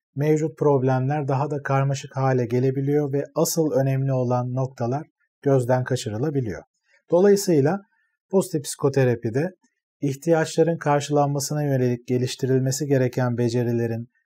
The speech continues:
dengeli şekilde geliştirilmesi, yaşam enerjini yaşamanın dört tane temel alanına dengeli şekilde, e, dağıtabiliyor olmak çok çok önemlidir.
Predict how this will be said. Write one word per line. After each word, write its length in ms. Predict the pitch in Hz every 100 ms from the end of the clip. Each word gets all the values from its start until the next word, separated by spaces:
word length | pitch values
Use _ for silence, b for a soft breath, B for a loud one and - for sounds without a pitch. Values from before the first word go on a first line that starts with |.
| _
dengeli 500 | 98 120 123 127 139
şekilde 420 | 135 127 - 120 117
geliştirilmesi, 960 | 120 120 - - 123 120 123 - 123 127 - _ _ _
yaşam 420 | 107 123 - 143 147
enerjini 720 | 131 131 127 120 123 127 120
yaşamanın 640 | 123 - 127 127 131 123
dört 260 | 135 135 -
tane 440 | 127 120 123 127 - _ _ -
temel 360 | 131 131 131
alanına 580 | 123 120 120 117 120 110
dengeli 400 | 117 120 117 127
şekilde, 680 | 127 120 113 117 110 117 117 _ _ _ _ -
e, 60 | 104 104 104 104
dağıtabiliyor 640 | 120 120 131 120 120 139
olmak 420 | 104 107 107 139 170 - - _
çok 200 | - 139
çok 220 | 139 139 131
önemlidir. 640 | 117 107 87 - -